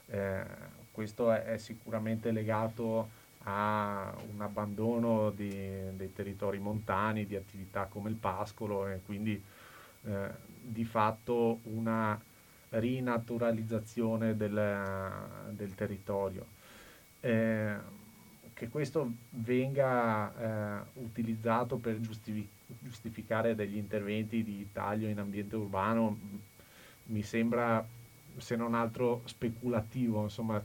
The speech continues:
eh, si tratta di due cose sostanzialmente diverse, cioè di gestione di, eh, piante arboree, eh, che devono essere trattate in,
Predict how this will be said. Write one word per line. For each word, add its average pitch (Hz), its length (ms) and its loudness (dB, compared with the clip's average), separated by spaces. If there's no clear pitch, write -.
eh, 117 120 -8
si 113 220 -10
tratta 123 400 4
di - 180 -6
due 120 220 0
cose 117 280 0
sostanzialmente 107 760 -4
diverse, 104 680 -2
cioè 95 320 -8
di 101 100 -12
gestione 107 680 0
di, 101 280 -6
eh, 92 240 -2
piante 107 540 0
arboree, 107 800 4
eh, 98 100 -4
che 98 140 -6
devono 98 260 -4
essere 98 320 -6
trattate 95 400 -6
in, 101 80 -6